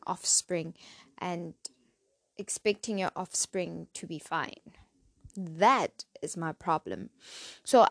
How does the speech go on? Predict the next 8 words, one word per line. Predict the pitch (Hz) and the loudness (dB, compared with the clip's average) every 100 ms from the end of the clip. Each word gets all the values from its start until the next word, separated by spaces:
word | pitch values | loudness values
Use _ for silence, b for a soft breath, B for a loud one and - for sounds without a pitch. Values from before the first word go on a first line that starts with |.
| - | 6
I | 208 | 2
just | 220 247 - | 4 2 0
want | 277 269 262 - - | -2 -2 0 -2 0
to | - - 220 202 190 185 196 - | -2 2 2 2 0 -2 -8 -4
differentiate | 220 269 233 226 240 196 196 | 0 2 2 2 2 2 2
between | 214 202 - 202 196 - - | -2 -6 -4 -2 -2 -6 -4
incest | 196 196 196 185 | -2 0 2 2
and | 185 170 | 0 -6